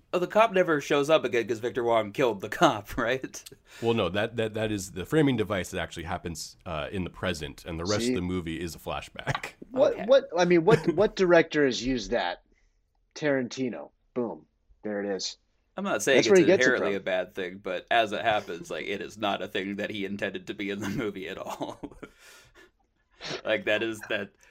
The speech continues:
Speaker 1: there are, there are a lot of things in this movie that unfortunately scream studio interference. And
Speaker 2: Like
Speaker 1: when
Speaker 2: what?
Speaker 1: I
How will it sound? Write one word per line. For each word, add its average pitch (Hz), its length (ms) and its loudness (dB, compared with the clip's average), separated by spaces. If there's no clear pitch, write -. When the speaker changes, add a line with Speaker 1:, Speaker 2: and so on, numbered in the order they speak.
Speaker 1:
there 131 200 4
are, 127 80 0
there 143 220 0
are 139 40 4
a 135 60 4
lot 123 240 4
of 113 100 -6
things 113 280 -6
in 110 60 -10
this 101 140 -10
movie 107 200 -8
that 101 160 -4
unfortunately 95 600 -10
scream 98 760 -4
studio 90 520 -6
interference. 80 880 -8
And 78 240 -4
Speaker 2:
Like 127 120 2
Speaker 1:
when 202 120 2
Speaker 2:
what? 110 120 6
Speaker 1:
I - 100 -4